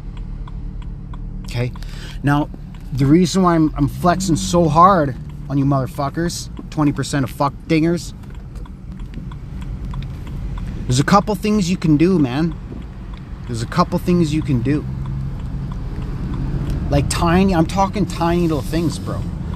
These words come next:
I'm like, "Do you know how to tie your shoes?" The first thing, right? We're gonna start with tying your shoes. "Do you know how to tie your shoes?" Yes or no, right? You may not know. Okay, well, the next thirty days,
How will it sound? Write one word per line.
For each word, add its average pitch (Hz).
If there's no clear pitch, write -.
I'm 123
like, 127
"Do 135
you 175
know 214
how 202
to 190
tie 165
your 160
shoes?" 143
The -
first 151
thing, -
right? 151
We're 123
gonna 123
start 147
with 127
tying 131
your 113
shoes. 107
"Do -
you 160
know 170
how 185
to 175
tie 180
your 175
shoes?" -
Yes 117
or 120
no, 143
right? 127
You 123
may 151
not 185
know. 214
Okay, 147
well, 131
the 131
next 185
thirty 185
days, 160